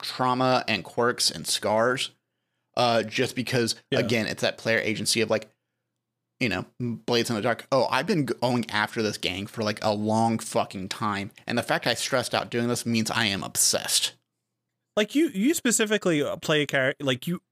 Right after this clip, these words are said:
Speaker 2: often play characters who drive themselves into these things and who have, like,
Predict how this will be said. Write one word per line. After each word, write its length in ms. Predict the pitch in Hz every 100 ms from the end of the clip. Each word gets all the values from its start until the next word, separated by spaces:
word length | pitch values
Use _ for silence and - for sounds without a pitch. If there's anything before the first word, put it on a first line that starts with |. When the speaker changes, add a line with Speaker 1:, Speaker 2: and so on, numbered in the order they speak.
| _ _
Speaker 2:
often 360 | 160 185 185 165
play 180 | 147 139
characters 520 | 147 123 123 123 -
who 440 | 131 123 120 120 - - _ _ _ _ _ - -
drive 380 | 151 139 151
themselves 680 | 143 131 - 120 120 117 - -
into 300 | 139 147 131
these 260 | 110 107
things 420 | - 85 - - -
and 120 | 127
who 60 | 120
have, 340 | 127 131 123
like, 380 | 127 120 120